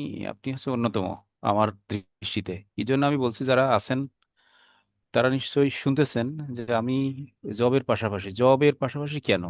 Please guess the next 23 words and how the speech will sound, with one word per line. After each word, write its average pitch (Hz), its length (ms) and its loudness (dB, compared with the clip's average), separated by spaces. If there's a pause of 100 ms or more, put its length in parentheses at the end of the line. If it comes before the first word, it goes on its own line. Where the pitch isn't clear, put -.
(160)
কারণ 110 200 0
হলো 131 240 0 (840)
ভাই, 120 160 4
সত্যি - 340 -4
কথা, 139 280 2
আজকের 127 440 2
যেই 123 280 2
বাজার, 113 380 6 (880)
আমার 120 240 0 (120)
পরিবার 120 340 0
আছে, 104 180 -4
পরিজন 113 380 -6
আছে, 110 260 -8 (160)
এই 127 200 -2 (240)
জবের 113 360 2 (160)
টাকা 107 260 0
দিয়ে 110 260 -2
আমার 104 220 -2
আসলে 101 300 -6 (140)
সংসার 90 440 -4
চলে 101 320 2
না, - 100 -12 (220)
এটা - 260 -4